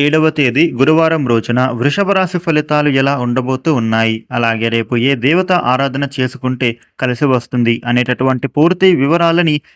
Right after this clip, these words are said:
మనం ఇప్పుడు ఈ వీడియోలో వివరంగా తెలుసుకుందాము. ఈ వీడియోని మీరు చివరి వరకు చూడండి. అన్ని విషయాలు మీకైతే పూర్తి వివరంగా తెలుస్తాయి. ఇక వివరాలకు వస్తే, రాశి చక్రంలో వృషభ రాశి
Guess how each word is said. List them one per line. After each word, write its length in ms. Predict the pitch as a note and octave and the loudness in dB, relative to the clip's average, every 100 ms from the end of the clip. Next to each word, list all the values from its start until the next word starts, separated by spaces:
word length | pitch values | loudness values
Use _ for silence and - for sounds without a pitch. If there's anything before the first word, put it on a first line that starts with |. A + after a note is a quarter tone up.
| _ F3 | _ -2
మనం 180 | F#3 F#3 | 0 0
ఇప్పుడు 220 | F#3 F#3 E3+ | 0 2 4
ఈ 20 | E3+ D3+ | 4 4
వీడియోలో 420 | F#3 G3 F3+ F3 C#3+ | 2 2 2 2 2
వివరంగా 380 | D#3 D3+ E3 E3+ | 2 0 -2 -2
తెలుసుకుందాము. 680 | B2 B2 B2 A2+ A2+ A2+ G#2+ - _ _ | -2 -2 -2 0 2 0 -4 -8 _ _
ఈ 120 | B2+ B2 B2 | 0 2 2
వీడియోని 440 | E3+ A3 A3+ G#3+ G3 | 2 2 2 2 2
మీరు 140 | G3 G3 | 2 0
చివరి 260 | B2+ C#3+ D#3+ D#3 | 0 2 2 0
వరకు 220 | D3+ F3 - | 0 -4 -2
చూడండి. 360 | A#2 A#2 A2+ A2 _ _ - | -2 0 0 -2 _ _ -4
అన్ని 200 | B2+ C3 B2+ | 0 2 0
విషయాలు 340 | - B2+ A#2+ | 0 -2 0
మీకైతే 540 | A#2 B2 B2+ B2 D3 G3+ - _ - | 0 0 0 0 0 -2 -4 _ 2
పూర్తి 260 | G3 G3 F#3+ F3+ | 4 4 4 4
వివరంగా 340 | E3+ D#3+ F3+ G3+ | 4 2 0 0
తెలుస్తాయి. 520 | B2 A#2+ - C3 A#2+ G#2 _ _ _ - | 0 0 0 0 0 -4 _ _ _ -10
ఇక 140 | A#2+ B2+ | -4 0
వివరాలకు 520 | C#3 F#3 G3 F#3+ F#3 E3+ | 0 2 2 0 0 0
వస్తే, 300 | E3 - E3+ F#3+ - B2+ | 0 -2 -4 -2 -6 -2
రాశి 240 | B2+ C3 - | -2 -2 -4
చక్రంలో 460 | D3+ - D3 C#3 E3 B2+ | -4 -2 -2 0 0 0
వృషభ 340 | A#2+ D3+ C3 C3 | -2 -2 0 0
రాశి 240 | B2 | 0